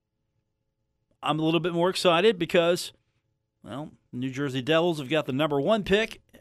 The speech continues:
and the New York Rangers have got the number two pick.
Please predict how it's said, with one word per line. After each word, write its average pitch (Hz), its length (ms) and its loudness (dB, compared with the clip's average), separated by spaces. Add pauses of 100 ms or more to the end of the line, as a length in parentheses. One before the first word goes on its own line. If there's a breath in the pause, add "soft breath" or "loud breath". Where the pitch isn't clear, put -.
and 135 340 -8
the 107 80 -10
New 110 200 -6
York 151 360 -2
Rangers 147 560 -6
have 104 160 -18
got 127 340 -8
the 98 100 -12
number 117 600 -8
two - 400 -14
pick. - 220 -20